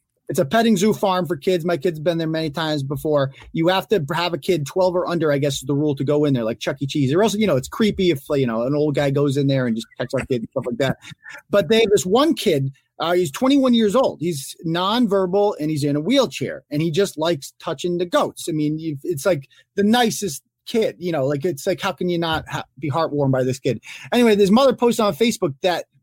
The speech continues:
they were not let in because he's over the age of twelve, which is absurd because he's not mentally capable of being a sexual deviant like that. Like, that is,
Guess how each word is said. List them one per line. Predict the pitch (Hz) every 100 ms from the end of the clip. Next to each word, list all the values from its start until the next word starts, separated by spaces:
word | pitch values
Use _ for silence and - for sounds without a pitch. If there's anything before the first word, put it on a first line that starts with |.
| _ _
they | 196
were | 214 196
not | 226 262 -
let | 170 196 -
in | 262 214 135 135 _ _ _
because | - 190 208 185 139
he's | 202 185
over | 214 226 220
the | 214 -
age | 202 202 156 -
of | 143
twelve, | - 269 269 110 - _ _ _
which | 190 208
is | 208
absurd | 196 139 - 311 254 185
because | 202 214 196 143 - _
he's | - 254 269
not | 226 302 285 202
mentally | 240 269 262 240 214
capable | - 247 254 220 170 135 123 - _ -
of | 185 147
being | 226 220 196
a |
sexual | 156 240 214 226 196 170
deviant | 208 214 160 110 - - 143
like | 151 139
that. | 123
Like, | 139 139
that | 208
is, | 202